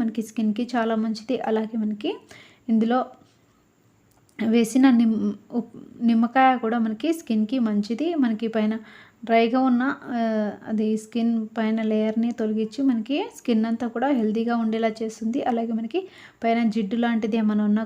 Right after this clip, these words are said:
కూడా ఈజీగా తొలగిపోయేలా చేస్తుంది. ఇప్పుడు మనకి ఈ ఆయిల్లో ఉన్న, అది ఆయిల్, ఆకుల్లో ఉన్న ఆయిల్ అంతా కూడా మనకి స్కిన్ని హెల్దీగా ఉంచి మాయిశ్చరైజింగ్, డ్రై అవ్వకుండా ఉంచుతుంది. అలాగే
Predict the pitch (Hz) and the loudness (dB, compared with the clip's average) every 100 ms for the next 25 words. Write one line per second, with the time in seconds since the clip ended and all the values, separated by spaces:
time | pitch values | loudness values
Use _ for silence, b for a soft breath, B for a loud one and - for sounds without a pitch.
0 | 220 226 302 392 233 196 226 240 240 214 | -2 -2 -2 -2 -2 -2 -2 -2 -2 -2
1 | 214 214 220 214 220 214 208 226 285 403 | -2 -2 0 0 -2 -6 -4 -2 0 0
2 | 330 247 247 240 226 - 247 - B B | 0 0 0 0 -2 -4 -6 -8 B B
3 | B 233 - 214 220 240 254 277 247 226 | B -4 0 2 2 4 4 4 4 2
4 | 262 453 - - b b b b 240 226 | 4 2 -2 -16 b b b b 2 4
5 | 226 214 - _ _ _ _ _ _ - | 4 0 -6 _ _ _ _ _ _ -6
6 | - 226 247 254 226 196 208 226 269 262 | 4 6 6 4 2 0 0 0 0 0
7 | 247 240 220 226 226 233 247 240 226 220 | 2 0 0 -2 0 0 -2 -2 0 0
8 | 220 349 349 - 226 233 311 427 277 220 | 0 -2 -2 -2 2 4 2 2 2 4
9 | 220 233 254 233 214 330 349 247 214 247 | 2 2 2 0 0 -2 0 0 -2 -4
10 | 240 220 247 285 349 B B B 220 226 | -4 -4 -2 -2 -2 B B B 0 2
11 | 220 233 247 240 226 233 214 208 - 214 | 4 2 0 0 2 2 0 -2 -4 -2
12 | 208 370 539 - _ _ _ _ _ _ | 0 0 -2 -16 _ _ _ _ _ _
13 | _ _ - 240 _ _ - 240 254 269 | _ _ -6 -6 _ _ 4 8 10 10